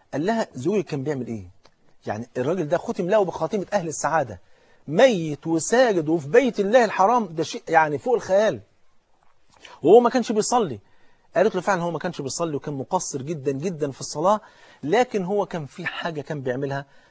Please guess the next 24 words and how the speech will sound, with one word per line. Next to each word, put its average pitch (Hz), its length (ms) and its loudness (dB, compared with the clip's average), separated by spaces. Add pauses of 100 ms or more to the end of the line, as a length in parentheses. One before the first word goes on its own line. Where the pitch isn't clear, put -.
(540)
قد 254 160 2
تكون 185 840 -4
هي 196 240 0
دي 175 120 -2
سبب 180 300 -4
حسن - 280 -10
الخاتمة." - 320 -14 (140)
قال 226 100 2
لها: 226 140 4
"إيه؟" 226 220 -2 (360)
قالت 254 220 -2
له: 233 120 -4
"أسرة 180 260 -6
فقيرة 170 520 -4
بجوارنا 147 600 -4
كانوا 190 280 -6
مش 156 220 -10
لاقيين، 160 500 -6 (300)
وكان 202 540 0
والدهم 165 480 -2
توفي 165 440 -6 (480)
وساب 175 460 2
أطفال 185 480 2
يتامى، 135 440 -2